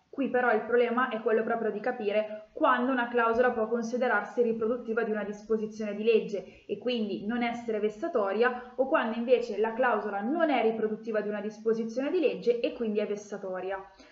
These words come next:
Ora, generalmente si ritiene escluso il carattere vessatorio quando la clausola riproduce una norma di legge imperativa o supplettiva,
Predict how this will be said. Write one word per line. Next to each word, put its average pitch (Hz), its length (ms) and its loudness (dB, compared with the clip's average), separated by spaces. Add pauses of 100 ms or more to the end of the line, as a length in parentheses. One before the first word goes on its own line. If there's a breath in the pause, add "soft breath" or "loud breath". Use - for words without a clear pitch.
(140 loud breath)
Ora, 233 380 2 (680)
generalmente 254 880 0
si 294 160 -8
ritiene 254 460 -2
escluso 262 680 -2
il 220 140 -6
carattere 247 420 -2
vessatorio 214 840 -4 (240 loud breath)
quando 226 460 2
la 302 160 0
clausola 302 540 0
riproduce 262 600 -4
una 214 140 -4
norma 240 320 0
di 240 100 -2
legge 233 320 2
imperativa 320 920 0
o - 40 -2
supplettiva, 226 920 -2